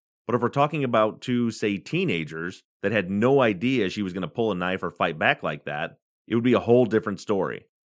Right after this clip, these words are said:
And regarding the keys, you're absolutely right. And actually, off the air, Jim Clemente mentioned the same thing. He asked me if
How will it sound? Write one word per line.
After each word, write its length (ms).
And 100
regarding 300
the 80
keys, 560
you're 160
absolutely 400
right. 320
And 100
actually, 280
off 220
the 200
air, 100
Jim 220
Clemente 400
mentioned 280
the 60
same 240
thing. 380
He 160
asked 320
me 260
if 380